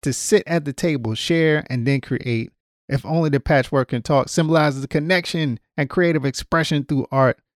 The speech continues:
right there at the Bayer Gallery. So you gotta go check it out. Eighteen oh two Connolly Drive, Atlanta, Georgia. Go see more at blackartamerica dot com. And you can follow us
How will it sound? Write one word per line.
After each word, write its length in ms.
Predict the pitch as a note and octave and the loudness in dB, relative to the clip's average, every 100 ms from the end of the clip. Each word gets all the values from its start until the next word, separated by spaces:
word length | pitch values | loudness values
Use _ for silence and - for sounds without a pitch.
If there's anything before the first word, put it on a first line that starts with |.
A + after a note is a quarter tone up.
| - | -2
right 280 | D3 E3 | -2 0
there 320 | - D3 C#3+ - | 0 2 4 2
at 140 | C3+ | 0
the 60 | B2+ | 2
Bayer 320 | C3+ B2 A#2+ | 4 4 2
Gallery. 400 | A#2 A#2 A2+ A2 | 0 0 0 0
So 100 | C3+ | 0
you 100 | B2+ | 2
gotta 260 | E3 D#3+ | 4 4
go 140 | C3+ C3+ | 4 0
check 240 | - A#2 | 2 0
it 80 | A2 | 0
out. 240 | A#2 A2 - _ - | 0 -2 -4 _ -2
Eighteen 400 | F3+ F3 - D#3+ | 0 2 2 2
oh 140 | D3+ C3+ | 2 0
two 360 | - D3 C3+ | 0 0 0
Connolly 540 | B2 D3+ C3 B2 B2+ A2+ | -2 -2 0 0 -2 -2
Drive, 420 | A#2+ B2 A#2+ A#2 | 2 2 2 0
Atlanta, 420 | A2+ C#3 F#3 E3 | -2 -2 -2 -2
Georgia. 600 | C3 D#3+ F3 D#3 C#3 B2+ - _ _ - | 0 4 4 4 2 0 -4 _ _ 2
Go 120 | C#3+ | 2
see 220 | - C#3+ | 4 2
more 260 | C3 C3 C3 | 4 4 4
at 180 | B2 | 2
blackartamerica 720 | B2 C3 B2+ A#2+ A#2+ A#2 A2 A#2+ | 2 0 2 0 0 0 -2 -2
dot 200 | A#2 A2 | -2 0
com. 360 | B2+ A#2+ G#2+ - _ _ _ - | 0 0 -2 -8 _ _ _ 0
And 120 | G3+ | 2
you 60 | G3+ | 2
can 160 | E3+ | 2
follow 240 | F3 G3 F3+ | 6 6 6
us 340 | F#3 G3 F#3 | 6 4 4